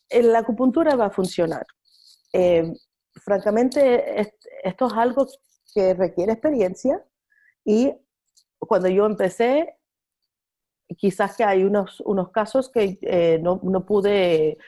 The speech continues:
ayudar a la persona al extento que, que quiero, o si tienen un dolor y, y sigue el dolor,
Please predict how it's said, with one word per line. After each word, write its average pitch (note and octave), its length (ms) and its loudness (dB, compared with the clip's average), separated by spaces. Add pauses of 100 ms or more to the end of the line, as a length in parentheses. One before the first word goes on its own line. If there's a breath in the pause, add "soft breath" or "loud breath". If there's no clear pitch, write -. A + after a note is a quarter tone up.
(280 loud breath)
ayudar F3+ 440 2
a F#3 40 2
la F3 160 0
persona G#3 460 0
al G3 100 0
extento E3+ 500 -4
que, D#3+ 300 0
que D#3 140 -6
quiero, G#3 320 0
o E3+ 180 2
si E3 200 -4
tienen F3 260 -2
un F3 120 0
dolor F#3 400 2
y, G3 320 -4
y E3+ 220 -2
sigue F#3+ 280 -2
el E3 100 0
dolor, G#3+ 480 0